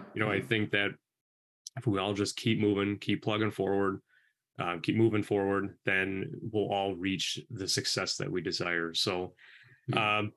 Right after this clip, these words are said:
Speaker 1: where can, Alex, where can people find your business?
Speaker 2: Uh, well, I have a, a website at, um, M T mojo marketing dot com, um, or on, on Facebook, uh, same,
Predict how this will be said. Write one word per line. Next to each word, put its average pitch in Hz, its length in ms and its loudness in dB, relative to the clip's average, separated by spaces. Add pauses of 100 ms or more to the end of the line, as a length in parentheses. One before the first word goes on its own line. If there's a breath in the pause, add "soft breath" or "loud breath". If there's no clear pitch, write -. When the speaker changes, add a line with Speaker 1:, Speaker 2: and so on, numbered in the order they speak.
(600)
Speaker 1:
where 151 300 4
can, 190 240 2 (360)
Alex, 156 300 0
where 180 100 6
can 180 120 0
people 160 200 2
find 143 220 2
your 123 80 4
business? 101 460 0 (1500 loud breath)
Speaker 2:
Uh, 151 400 6
well, 165 160 4
I 170 100 2
have 170 140 2
a, 123 300 2
a 113 80 0
website 117 840 2
at, 107 320 0
um, 104 520 2 (640)
M 131 340 8
T 131 240 6
mojo 120 380 6
marketing 135 560 6
dot 131 260 2
com, 165 440 0 (760)
um, 104 520 0
or 98 380 4
on, 101 400 0
on 101 140 0
Facebook, - 800 0
uh, - 400 -8
same, - 420 -4